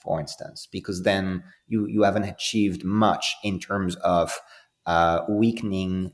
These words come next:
their dominant position. You have actually, you know, potentially created, uh, a duopoly instead of a monopoly, uh, or you have, uh, actually helped them, uh, you know,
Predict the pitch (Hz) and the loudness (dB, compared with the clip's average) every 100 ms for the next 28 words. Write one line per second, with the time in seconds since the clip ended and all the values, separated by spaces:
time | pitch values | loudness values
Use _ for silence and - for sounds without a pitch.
0 | - 87 87 85 85 82 92 90 87 80 | -10 -4 0 2 0 0 0 0 -2 -4
1 | 82 147 - 92 90 90 85 87 - 90 | -2 -2 0 -2 0 0 2 2 0 -2
2 | 87 87 85 - _ _ 92 82 - 101 | 0 0 -2 -10 _ _ -8 -8 -2 -2
3 | 101 92 90 82 - 90 87 - 90 85 | -2 -4 -4 -6 -4 -2 -2 -2 -2 -4
4 | - _ _ _ - 85 82 92 87 104 | -8 _ _ _ -10 -8 -6 -8 -6 2
5 | 101 113 110 98 90 87 90 82 82 85 | 4 4 2 0 -4 -4 -6 -6 -6 0
6 | 107 110 87 82 92 - _ _ - 85 | 0 0 -2 -4 -8 -12 _ _ -6 -2
7 | 87 87 87 82 82 85 85 85 90 98 | 0 0 0 0 -2 -2 -2 -2 -2 0
8 | 98 92 90 95 95 92 90 92 90 90 | 2 2 2 0 -2 -2 0 -2 -4 -8
9 | - 85 80 85 - - 98 92 - 117 | -14 -10 -10 -10 -16 -12 -8 -6 2 2
10 | 113 98 98 95 _ _ _ - 90 90 | 4 0 -2 -6 _ _ _ -2 0 2
11 | 87 - 101 90 87 87 | 2 -2 -6 -4 -4 -4